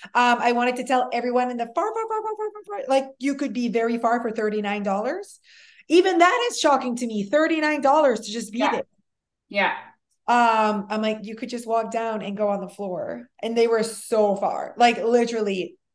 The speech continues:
Speaker 1: like, th-, the farthest you could be, like, a kilometer away. It was, like, insane. Um, I'm like, "Oh, those poor people, they don't know they can walk on the floor and no one's checking tickets right now. I wanted to go tell them."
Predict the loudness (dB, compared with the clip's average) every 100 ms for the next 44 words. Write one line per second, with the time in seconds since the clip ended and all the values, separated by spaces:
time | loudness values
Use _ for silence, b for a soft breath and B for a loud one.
0 | _ -2 -2 -2 -10 _ -20 -14 -14 -16
1 | _ -10 -4 -4 2 2 2 0 -8 -10
2 | -12 -10 -10 -6 -4 -4 -4 -4 -2 0
3 | -2 -6 -8 -8 -10 -8 -4 -4 -4 -4
4 | -6 -8 -12 _ _ _ _ 0 4 4
5 | 4 0 -2 -2 -2 -2 -2 -2 -2 -2
6 | -4 -2 0 0 -2 -6 -6 -6 -4 -4
7 | -4 -8 -6 -4 -4 -4 -6 -6 -8 -8
8 | -12 -10 -12 -12 -14 -14 -14 -12 -12 -10
9 | -12 -14 -16 -16 -16 -18 -20